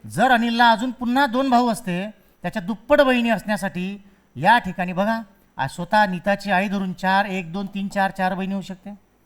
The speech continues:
जेवढे भाऊ, दोन भाऊ तर चार बहिणी. विषय समजला? म्हणजे याचा अर्थ अनिलला,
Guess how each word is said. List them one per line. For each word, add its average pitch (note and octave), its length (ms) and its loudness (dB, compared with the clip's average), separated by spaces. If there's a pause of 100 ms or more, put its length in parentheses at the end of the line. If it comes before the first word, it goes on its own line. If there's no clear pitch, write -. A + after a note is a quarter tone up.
(520)
जेवढे F3+ 420 -2
भाऊ, A#3 280 2 (460)
दोन G3+ 260 -4
भाऊ A3+ 280 2 (320)
तर - 40 -14
चार E3 260 -2
बहिणी. F3 320 -4 (800)
विषय B2+ 220 -8
समजला? F3 400 -4 (360)
म्हणजे D3 180 -2
याचा G3+ 260 6
अर्थ E3 200 0 (280)
अनिलला, E3 460 -4